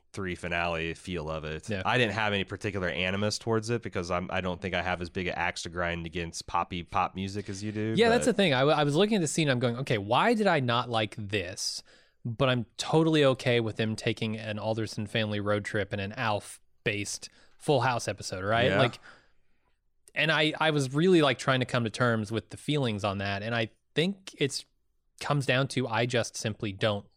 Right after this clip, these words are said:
Speaker 2: like this style of pop music, and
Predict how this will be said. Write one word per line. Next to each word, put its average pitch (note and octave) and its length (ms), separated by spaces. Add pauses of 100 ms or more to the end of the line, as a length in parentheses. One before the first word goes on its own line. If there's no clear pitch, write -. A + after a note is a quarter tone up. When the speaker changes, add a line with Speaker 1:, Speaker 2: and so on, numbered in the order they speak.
(120)
Speaker 2:
like G#2 320
this - 160
style G2 300
of F#2 80
pop G#2 200
music, C3 320 (800)
and A#2+ 260